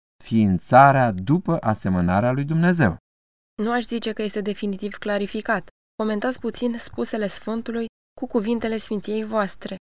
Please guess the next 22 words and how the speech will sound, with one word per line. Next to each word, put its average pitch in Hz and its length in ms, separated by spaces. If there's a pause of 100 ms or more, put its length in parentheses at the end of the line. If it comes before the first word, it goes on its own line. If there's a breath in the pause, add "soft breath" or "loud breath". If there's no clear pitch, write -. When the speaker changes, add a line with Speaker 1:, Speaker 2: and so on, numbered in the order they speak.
(100)
Speaker 2:
așa 240 220
cum 247 140
le 233 100
înțelegeți 214 840
Sfinția 202 420
voastră 226 480 (360)
și 262 160
precis 220 500
vom 233 220
înțelege 202 460
toți. - 440 (360)
Speaker 1:
Împlinim 175 600 (280)
porunca 139 600
primită 131 680 (360)
la 101 140
facere 104 760 (360)
de 110 100
a 107 80
ridica 110 480
chipul 151 380
la 120 160
asemănare, 104 840